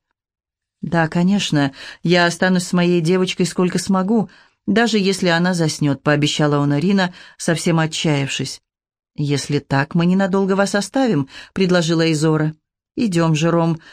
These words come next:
погуляем у моря. Дай руку». Они вышли и зашагали по коридору. Внезапно Жером остановился.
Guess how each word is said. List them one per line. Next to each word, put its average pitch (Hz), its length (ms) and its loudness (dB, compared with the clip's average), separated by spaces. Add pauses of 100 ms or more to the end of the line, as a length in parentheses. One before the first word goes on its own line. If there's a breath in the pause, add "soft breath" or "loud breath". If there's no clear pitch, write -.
(120)
погуляем 196 500 2
у 143 80 2
моря. 139 380 0 (220 soft breath)
Дай 247 220 2
руку». 139 420 -2 (1040)
Они 226 220 4
вышли 277 300 0
и 185 60 4
зашагали 185 480 0
по 202 140 -2
коридору. 156 680 0 (680)
Внезапно 180 840 0 (340 soft breath)
Жером 202 360 2
остановился. 196 880 -2